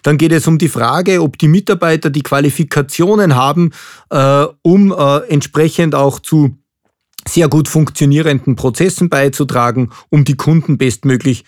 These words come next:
äh, zu servicieren und schlussendlich auch, äh, zu guten Finanzergebnissen zu führen. Das heißt, man wird sich im Bereich der Mitarbeiterperspektive beispielsweise so Dinge ansehen wie,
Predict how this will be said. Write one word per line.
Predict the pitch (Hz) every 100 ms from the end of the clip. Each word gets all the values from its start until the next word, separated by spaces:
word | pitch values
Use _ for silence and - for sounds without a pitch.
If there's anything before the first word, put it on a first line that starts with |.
| - - -
äh, | 127 120 117
zu | -
servicieren | 139 - 127 120 110 160 202 202
und | 190 156
schlussendlich | - 151 - 143 160 180 147
auch, | 135 135 - - - -
äh, | 131 127 120
zu | 139
guten | 143 135 -
Finanzergebnissen | 131 139 110 110 - 117 117 104 117 - 131 120 _ -
zu | 156
führen. | 139 - 110 98 98 _ - - -
Das | 151 139
heißt, | 170 208 -
man | 160 135
wird | 160
sich | 160 143
im | 151
Bereich | 139 127 127 -
der | 120
Mitarbeiterperspektive | 147 180 180 151 143 139 143 131 - 139 - 143 - 135 - - -
beispielsweise | 143 160 - 170 143 - 131 131 131 139 - -
so | -
Dinge | 147 160 175 170
ansehen | 135 131 147 - 135 139 131
wie, | 123 139